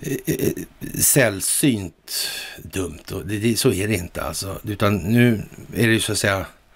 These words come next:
hårda fakta på att, ja, men det har förelegat de här, de här grejerna. Och då är det ju så att säga orättmätig grund på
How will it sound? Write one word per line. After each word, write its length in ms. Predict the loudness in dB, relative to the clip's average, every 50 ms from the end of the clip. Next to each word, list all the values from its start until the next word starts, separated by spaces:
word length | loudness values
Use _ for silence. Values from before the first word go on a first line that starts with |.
| -20 -20 -20 -20 -20 -20 -20 -20 -20 -20 -20 -20 -20 -20 -20 _ -20 -20 _ -20 -20 -20 -20 -20 -20 -20 -20 -20 -10 -4
hårda 600 | 4 6 6 6 6 6 4 4 4 4 4 2
fakta 540 | 0 -2 -2 -2 -2 -6 -10 -12 -10 -10 -12 -12 -16 -14
på 260 | -10 -8 -6 -6 -6 -6
att, 360 | -8 -8 -10 -12 -14 -10 -6
ja, 120 | -2 -2 0
men 340 | 0 0 0 0 0 -2
det 80 | -2 0
har 200 | 2 2 2 2
förelegat 880 | 2 0 -2 -2 -2 -4 -6 -6 -6 -6 -6 -8 -10 -10 -10 -12 -14 -14 -16 -16 _
de 160 | -4 -2 -2
här, 200 | 0 -2 -2 -4
de 100 | -6 -6
här 280 | -6 -6 -6 -8 -10 -12 -16 -18 -12
grejerna. 480 | -6 -4 -4 -4 -4 -6 -8 -10 -12 -14 -16 -20 -20 -20 -20 -20 -18 -16 -14
Och 640 | -14 -14 -16 -4 0 4 6 6 8 6 6 4 0 2
då 400 | 4 6 6 8 8 6 4 4
är 260 | 4 4 4 6 6
det 60 | 6
ju 120 | 6 4
så 120 | 4 0 -2
att 60 | -2
säga 220 | 0 0 0 -2 -4 -4 _
orättmätig 920 | 2 2 2 2 0 -2 -2 -2 0 2 4 4 4 4 2 -2 -4 0
grund 500 | 2 4 4 4 2 -2 -8 -10 -10 -12 -14 -16 -20 _ _ _ _ _ _ _ _ _ -20 -20 -20 -20 -20 -20 _ _ _ _ _ -20 -6
på 300 | -2 -2 -2 -2 -2 -8